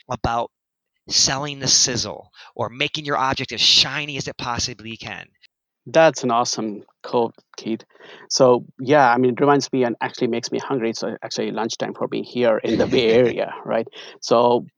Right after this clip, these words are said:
Speaker 2: but, but what you say is spot on. I mean, however great your product is, at the same time, you want to ensure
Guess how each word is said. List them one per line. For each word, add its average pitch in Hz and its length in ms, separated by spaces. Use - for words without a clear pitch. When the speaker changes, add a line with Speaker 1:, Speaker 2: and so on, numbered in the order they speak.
Speaker 2:
but, 143 200
but 151 140
what 139 140
you 123 60
say 131 380
is 117 240
spot 110 360
on. 117 400
I 131 180
mean, 113 180
however 135 420
great 117 420
your 117 120
product 120 400
is, 123 220
at 104 80
the 104 100
same 113 300
time, 110 580
you 107 120
want 110 180
to 113 120
ensure 123 720